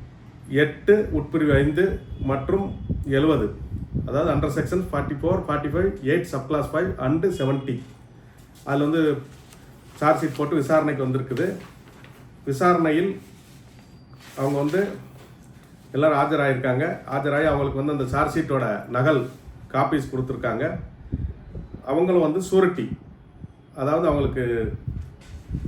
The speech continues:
ஜாமீன் கொடுக்கணும், அந்த ப்ராசஸ் சூரிட்டின்னு சொல்லுவாங்க, அந்த, அது கொடுத்துருக்காங்க.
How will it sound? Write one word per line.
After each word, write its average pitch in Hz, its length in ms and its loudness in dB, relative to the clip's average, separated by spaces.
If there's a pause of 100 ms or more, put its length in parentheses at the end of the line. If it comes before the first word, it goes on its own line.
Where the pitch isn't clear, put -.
(480)
ஜாமீன் 160 400 4
கொடுக்கணும், 127 440 -2
அந்த 127 160 0 (320)
ப்ராசஸ் 139 400 -2
சூரிட்டின்னு 151 460 0
சொல்லுவாங்க, 110 320 -4 (560)
அந்த, 110 140 -6 (680)
அது 139 180 2
கொடுத்துருக்காங்க. 147 520 0